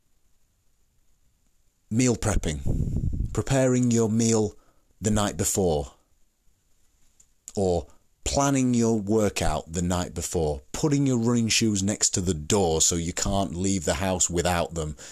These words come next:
Small things like that. New habits build up over time. It's like compound interest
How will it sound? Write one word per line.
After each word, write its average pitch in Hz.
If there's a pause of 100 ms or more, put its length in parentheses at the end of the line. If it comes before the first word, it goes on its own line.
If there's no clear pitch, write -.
(540)
Small 196
things 107
like 85
that. 82 (640)
New 123
habits - (2750)
build 92
up 101
over 98
time. 71 (720)
It's -
like 78
compound 113
interest 87